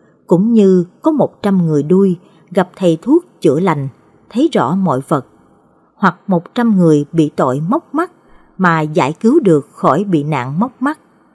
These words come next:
Hai việc làm trên tuy có lớn lao, nhưng cũng không bằng khuyên người xuất gia. Công đức xuất gia cao cả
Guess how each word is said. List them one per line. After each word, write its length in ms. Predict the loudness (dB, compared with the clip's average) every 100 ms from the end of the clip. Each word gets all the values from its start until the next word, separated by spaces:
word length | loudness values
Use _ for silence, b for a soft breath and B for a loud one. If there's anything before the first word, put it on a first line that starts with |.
| _ _ _ _ _ _ _ _
Hai 240 | -2 -2
việc 200 | -2 -4 -2
làm 200 | -4 -4 -2
trên 280 | 0 0 0 b b b 2
tuy 180 | 4 4
có 160 | 2
lớn 220 | 2 0
lao, 380 | 0 -2 0 0 -4 b b b -2
nhưng 380 | 2 2 0 -2 -4
cũng 160 | -4
không 300 | -2 -4 -2
bằng 260 | -2 -4 -10 -6
khuyên 360 | 0 0 0
người 280 | 0 0 -2
xuất 280 | -4 -8 -6
gia. 260 | -2 -2 -2 _ _ _ _ _ _ _ _ _ _ _ _ _ _ _ _ _ _ _ _ _ _ _ _ _ 0
Công 200 | 2 2
đức 200 | -2 -2
xuất 300 | -4 -4 -2
gia 320 | 0 0 -4 -4
cao 200 | -2 -2
cả 380 | -2 -2 -2